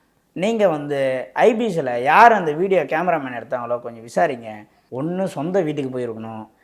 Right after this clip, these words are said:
இல்லைன்னா திருமணம் ஆயிருக்கணும், இல்லைன்னா குழந்தை பிறந்திருக்கணும், இல்லைன்னா பெரிய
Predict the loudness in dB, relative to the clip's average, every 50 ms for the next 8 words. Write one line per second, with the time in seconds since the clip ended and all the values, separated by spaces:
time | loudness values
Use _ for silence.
0 | _ _ -10 -8 -6 -4 -4 -4 -4 -2 -2 0 2 2 0 0 -2 -4 -4 -6
1 | -8 -8 -10 -12 -12 -12 -14 -16 -18 _ _ _ _ -2 2 2 2 2 2 0
2 | 0 2 4 4 4 4 2 0 0 -4 -6 -6 -8 -10 -12 -14 -16 -18 _ _
3 | _ _ 2 4 4 4 4 8 8 8 8 8